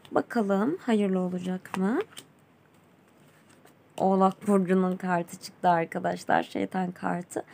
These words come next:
Oğlak Burcu'nun kartıdır. Her zaman bir karamsarlık, eee, ya da başarı olsa bile hani daha iyisini yapabilirdim düşüncesi sizde mevcut ve olacak yani. Bu burcunuzun özelliği.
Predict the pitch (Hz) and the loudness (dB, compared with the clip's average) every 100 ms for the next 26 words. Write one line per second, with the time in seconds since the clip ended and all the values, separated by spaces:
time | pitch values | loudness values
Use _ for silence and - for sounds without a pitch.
0 | - - - - 214 202 180 185 175 180 | -20 -20 -2 4 6 4 0 -4 -2 -2
1 | - 180 175 - 240 254 240 202 190 180 | -2 -4 -4 -2 0 2 2 2 2 0
2 | 175 185 180 - 175 170 170 - 175 165 | 0 0 -2 -2 0 0 -2 -6 -2 -2
3 | 165 165 - - - - - - 185 175 | -2 -4 -6 -20 -20 -20 -8 -2 0 0
4 | 175 170 175 175 180 175 - _ - 180 | 0 0 0 6 6 6 2 _ -6 -6
5 | - 208 185 190 185 226 196 185 185 180 | -2 0 2 2 2 -2 0 2 2 2
6 | 175 - - 190 220 220 214 - 196 185 | -2 -8 -10 0 0 2 -2 -2 -6 -6
7 | 196 196 190 196 185 160 - 180 170 - | -4 -4 -2 -2 -4 -6 -8 -6 -6 -6
8 | 220 - - - - - 196 185 185 240 | -4 -4 -6 -20 -14 -8 -6 -2 2 2
9 | 339 - 214 190 185 - - - 208 214 | 2 0 2 2 0 -8 -12 0 4 4
10 | - 214 190 202 190 - 170 170 233 233 | 4 0 2 2 0 -2 0 0 -2 -4
11 | 214 196 196 190 185 185 202 214 160 175 | -4 -2 -2 0 0 0 0 0 0 -2
12 | 170 170 175 233 | -2 -2 0 -2